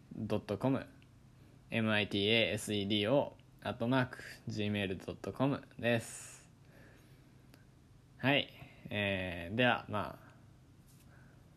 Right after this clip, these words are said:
そうね、ぐだってもあれなんで、もう切ります。よし。来週も聞いてください。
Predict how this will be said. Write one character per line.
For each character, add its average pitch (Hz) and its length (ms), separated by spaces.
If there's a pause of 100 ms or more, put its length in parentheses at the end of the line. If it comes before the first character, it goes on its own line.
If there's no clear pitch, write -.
(160)
そ 123 140
う - 20
ね、 120 360
ぐ 127 160
だ 135 80
っ 135 100
て 120 100
も 110 80
あ 110 60
れ 113 60
な 117 120
ん 107 60
で、 90 220 (380)
も 113 120
う 107 40
切 110 140
り 110 80
ま 107 160
す。 - 500
よ 107 180
し。 - 360 (760)
来 117 160
週 120 140
も 117 80
聞 117 140
い - 20
て 117 100
く 117 40
だ 117 100
さ 110 200
い。 104 140